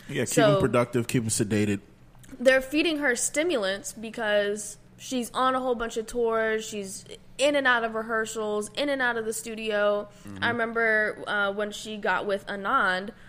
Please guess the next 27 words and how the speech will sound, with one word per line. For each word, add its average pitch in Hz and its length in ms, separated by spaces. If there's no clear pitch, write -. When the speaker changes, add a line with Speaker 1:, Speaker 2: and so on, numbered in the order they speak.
Speaker 2:
who 214 180
was 196 380
the, 180 400
um, 170 540
the 208 220
paparazzi 214 680
that 175 140
she - 160
ended 185 220
up 165 180
getting 175 300
with. 165 240
Speaker 1:
Yeah. 190 300
Speaker 2:
Like, 190 300
Speaker 3:
Mm-hmm. 104 220
Speaker 2:
he 330 240
was 392 160
up 320 120
with 302 120
her 277 100
for 262 160
three, 285 240
four 277 220
days 247 260
at 220 80
a 196 60
time. 208 560